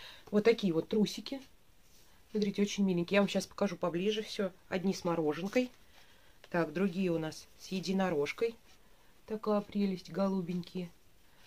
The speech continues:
Слушай, ну по качеству, по качеству все классно на самом деле. Вообще, прям, я бы сказала, идеально. Тут сзади, кстати, вот есть написано «Фаберлик» чего-то там, чего-то.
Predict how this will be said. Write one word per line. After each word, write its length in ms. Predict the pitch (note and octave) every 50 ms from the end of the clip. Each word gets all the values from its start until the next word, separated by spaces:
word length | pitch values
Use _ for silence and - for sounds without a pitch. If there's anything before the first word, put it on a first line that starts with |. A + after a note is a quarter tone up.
| - - - - - - - - - - - -
Слушай, 200 | - G#3 G#3 -
ну 60 | G#3
по 120 | G#3 B3 B3+
качеству, 480 | - - F4+ G#4+ G#4+ - - - G3+
по 100 | - G3+
качеству 400 | G3+ - D4+ E4 - - - G3
все 200 | F3 - - B3+
классно 440 | B3 - F#3 F3+ F3 E3 E3+ - E3+
на 80 | E3 D#3+
самом 240 | - - E3 D#3+
деле. 240 | D#3+ D3+ E3+ E3 E3+
Вообще, 240 | F#3 G3+ - - G3
прям, 220 | F#3+ F#3+ F#3 F3
я 100 | E3+ F3
бы 80 | F#3+ E3
сказала, 380 | - - - E3 F3+ G3 F#3+ F#3
идеально. 500 | D#3+ E3+ F#3 F3 E3+ E3+ D#3+ D3+ D#3+ D#3+ - - - - - - - -
Тут 100 | F#3 D#3+
сзади, 220 | G3+ G#3+ F#3+ E3
кстати, 320 | - - - F#3 F3 -
вот 100 | F3 -
есть 160 | - F3 - -
написано 440 | E3+ E3+ - F3 E3 - - E3
«Фаберлик» 720 | - - - D#3+ D#3+ E3+ E3 E3 E3 G3 B3 D4+ D#4 - - -
чего-то 420 | - - G3 G3 G#3 G#3+ - G#3+
там, 180 | G#3 G#3 G3+ G3+
чего-то. 560 | - - G#3+ F#3+ F#3 F#3 F3 - - F3+